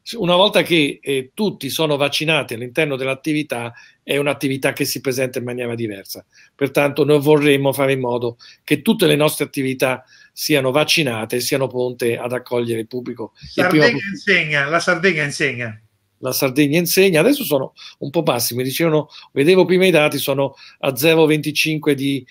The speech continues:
Speaker 1: vaccinazione, mentre altri, altre regioni sono a novantacinque.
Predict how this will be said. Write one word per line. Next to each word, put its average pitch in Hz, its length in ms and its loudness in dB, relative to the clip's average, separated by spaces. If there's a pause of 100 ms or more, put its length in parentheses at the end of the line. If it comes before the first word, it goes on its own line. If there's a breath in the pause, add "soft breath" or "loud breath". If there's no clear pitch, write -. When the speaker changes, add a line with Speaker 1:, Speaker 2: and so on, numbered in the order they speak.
(120)
Speaker 1:
vaccinazione, 147 760 0
mentre 123 340 -6
altri, 120 400 -4 (420 soft breath)
altre 131 280 -2
regioni 131 320 0
sono 123 180 -4
a 120 40 -4
novantacinque. 120 880 -6